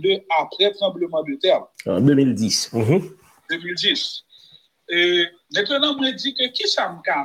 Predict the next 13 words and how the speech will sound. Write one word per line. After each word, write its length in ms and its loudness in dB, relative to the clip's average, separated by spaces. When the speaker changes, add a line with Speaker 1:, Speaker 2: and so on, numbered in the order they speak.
Speaker 1:
fè 220 -6
ki 180 -14
pi 120 -6
senbolik 760 -6
pou 160 -4
mwen 420 0
atire 500 0
de 200 2
moun 200 -6
paske 320 0
mwen 220 -6
gon 180 -4
demann 440 -2